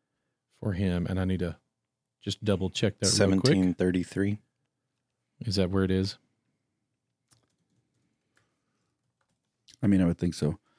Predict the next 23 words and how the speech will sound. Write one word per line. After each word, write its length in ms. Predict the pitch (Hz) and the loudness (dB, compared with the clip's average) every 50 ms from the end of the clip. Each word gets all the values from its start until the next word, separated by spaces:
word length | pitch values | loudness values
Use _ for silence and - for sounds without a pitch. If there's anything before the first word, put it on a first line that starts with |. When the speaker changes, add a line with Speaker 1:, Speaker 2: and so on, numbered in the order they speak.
| _ _ - - - - - _ _ - - | _ _ -20 -20 -20 -20 -20 _ _ -4 0
Speaker 1:
You 160 | 120 113 107 | 2 4 4
are 100 | 101 101 | 4 4
but 200 | 95 107 107 - | 2 2 0 2
a 100 | - 104 101 | 2 0 0
youth. 600 | 92 95 101 104 104 107 107 - - - - _ _ _ - | 2 2 4 4 4 2 0 -4 -14 -20 -20 _ _ _ 0
Speaker 2:
Mm-hmm. 280 | - 87 85 87 82 85 - - _ _ _ _ _ _ _ _ _ _ _ _ _ _ _ _ _ - | 2 4 4 4 4 2 0 -6 _ _ _ _ _ _ _ _ _ _ _ _ _ _ _ _ _ 2
And 120 | 117 95 98 | 2 4 4
this 120 | 90 95 | 4 2
is 100 | 95 80 | 2 2
the 60 | 87 | 2
Speaker 1:
Um, 40 | 85 | 0
Speaker 2:
same 240 | - - 90 87 90 | 0 0 -2 -4 -4
word. 240 | 95 107 113 - _ _ _ - | -6 -8 -10 -12 _ _ _ 0
Speaker 1:
It 80 | 110 | 2
is 140 | 104 101 101 | 2 2 2
the 60 | 101 | 2
same 220 | 98 - 104 98 98 | 2 2 2 4 4
word. 140 | 98 92 87 | 2 2 0
Okay, 180 | 90 95 - 131 | 0 0 2 2
I 40 | 104 | 2
Speaker 2:
Yeah. 60 | 87 | 4
Speaker 1:
thought 160 | - 131 - | 2 0 0
so. 160 | - - - | -2 -4 -6